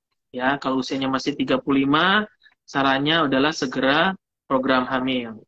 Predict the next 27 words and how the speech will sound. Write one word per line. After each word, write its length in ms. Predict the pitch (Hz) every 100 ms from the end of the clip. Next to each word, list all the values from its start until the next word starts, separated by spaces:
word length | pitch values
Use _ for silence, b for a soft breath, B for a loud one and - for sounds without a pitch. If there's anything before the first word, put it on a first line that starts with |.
| _ _ _ _ -
Ya, 320 | 135 135 - b b -
kalau 160 | 135 135
sudah 240 | 160 185
di 80 | 180
atas 160 | 185
tiga 240 | 170 160 156
puluh 160 | 165
lima, 160 | 180 185 -
segeralah 800 | - - 165 165 180 185 180 - _ _ _
promil, 480 | - 156 156 120 - _ _ b _
karena 320 | 139 147 160
usia 640 | 147 - 156 170 196 202 202 -
untuk 320 | 151 147 160
wanita 400 | 143 147 143 180
tidak 320 | 170 139 135
dapat 320 | 135 160 156 135
dikembalikan 560 | 139 131 123 127 123
lagi. 320 | 123 120 127 113 - _ B B _
Ya, 320 | - 131 147 - _ _ _
promil 480 | 147 143 151 170 190
tadi 640 | 170 151 147 175 220 226 _ _ _ 151
tahapannya 560 | 135 135 143 151 180
tetap 400 | 170 - 180 - - _ -
sama, 640 | 147 143 156 202 208 - _ _ _
H 120 | - 139 143
S 160 | 147 -
G, 400 | 156 170 185